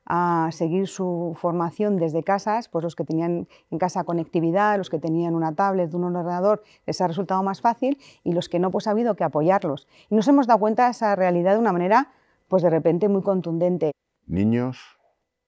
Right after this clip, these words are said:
Speaker 2: menores, jóvenes, maestros,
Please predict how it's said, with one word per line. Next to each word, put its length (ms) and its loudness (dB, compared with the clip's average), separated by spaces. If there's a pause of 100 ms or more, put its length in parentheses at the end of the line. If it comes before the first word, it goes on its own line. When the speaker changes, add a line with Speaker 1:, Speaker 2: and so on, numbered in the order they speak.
Speaker 2:
menores, 800 0
jóvenes, 760 -2
maestros, 880 -4